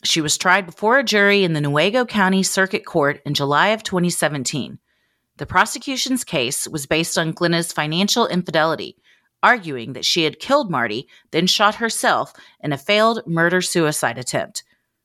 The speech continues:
Throughout the prosecution's case in chief, the jury heard from family members, as well as first responders on the scene that day and medical personnel who treated Glenna at the hospital.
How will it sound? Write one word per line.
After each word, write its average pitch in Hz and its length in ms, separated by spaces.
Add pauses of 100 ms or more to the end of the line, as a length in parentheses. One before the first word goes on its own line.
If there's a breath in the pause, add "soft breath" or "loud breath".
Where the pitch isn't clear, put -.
(280)
Throughout 185 320
the 285 80
prosecution's 208 840
case 170 300
in 165 100
chief, - 380 (320 soft breath)
the - 80
jury 202 320
heard 214 260
from 175 200
family 170 380
members, 98 460 (140)
as 143 160
well 156 160
as 147 120
first 226 360
responders 202 600
on 160 140
the 156 80
scene 208 340
that 113 200
day 80 240 (340 soft breath)
and 151 160
medical 208 320
personnel 220 640
who 180 80
treated 170 440
Glenna 151 240
at 147 180
the 170 120
hospital. 185 600